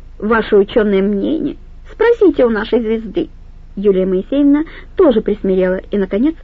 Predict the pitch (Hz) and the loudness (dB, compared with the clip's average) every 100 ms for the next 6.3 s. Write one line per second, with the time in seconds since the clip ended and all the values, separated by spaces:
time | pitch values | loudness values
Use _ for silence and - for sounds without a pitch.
0 | - - 214 175 - 165 156 180 240 269 | -12 -4 -2 -2 -6 -8 -6 -2 -2 -2
1 | - - 165 156 185 - - - - - | -6 -8 -6 -6 -8 -8 -12 -10 -14 -14
2 | - - - - - - - - - - | -20 -20 -20 -20 -20 -20 -20 -20 -20 -14
3 | - 311 403 415 359 330 - 330 - 285 | -2 0 2 2 2 0 0 -4 -2 -2
4 | 277 269 262 247 247 254 - 285 285 - | -2 -2 -2 -4 -6 -8 -6 -4 -4 -8
5 | 185 160 170 - - - 170 - 165 - | -10 -6 -6 -6 -8 -8 -6 -4 -6 -8
6 | - - | -10 -12